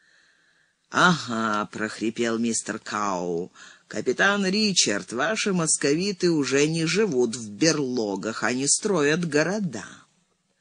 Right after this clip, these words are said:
Молчаливый мистер Уайт моргнул белыми ресницами.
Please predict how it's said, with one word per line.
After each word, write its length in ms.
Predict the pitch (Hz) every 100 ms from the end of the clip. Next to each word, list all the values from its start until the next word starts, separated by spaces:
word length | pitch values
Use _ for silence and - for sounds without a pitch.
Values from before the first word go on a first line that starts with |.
| _ _ - - - - - _
Молчаливый 640 | - 202 202 285 339 330 294
мистер 380 | 285 - 233
Уайт 600 | 196 147 143 190 262 - - - -
моргнул 680 | - 160 170 151 151 233 320
белыми 420 | 240 147 147 175 196
ресницами. 1040 | 240 - 139 110 82 - - 73 - 67